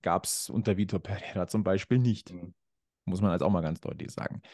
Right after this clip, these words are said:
Speaker 2: Ja, und der ist ja vom Typ her auch ganz anders. Also die, die, die, jeder Vergleich verbittet sich da. Natürlich, ich
Speaker 1: Ja.
Speaker 2: weiß, wo, wo dieser Gedanke herkommt natürlich, äh, aber inhaltlich nicht zu halten, dieses Argument.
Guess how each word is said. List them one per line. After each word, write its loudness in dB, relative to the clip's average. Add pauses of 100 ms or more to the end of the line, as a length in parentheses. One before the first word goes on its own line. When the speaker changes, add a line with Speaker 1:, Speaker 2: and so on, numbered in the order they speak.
(420)
Speaker 2:
Ja, 4
und 8
der 8
ist 8
ja 8
vom 4
Typ 0
her 8
auch -2
ganz 2
anders. -2
Also 2
die, 2
die, -2
die, -8
jeder 4
Vergleich 6
verbittet -2
sich -4
da. 0
Natürlich, 4
ich -6
Speaker 1:
Ja. 8
Speaker 2:
weiß, 6
wo, 4 (200)
wo 4
dieser 4
Gedanke 2
herkommt 6
natürlich, 0
äh, -4
aber 2 (1040)
inhaltlich 6
nicht -6
zu 0
halten, 6 (440)
dieses -6
Argument. -6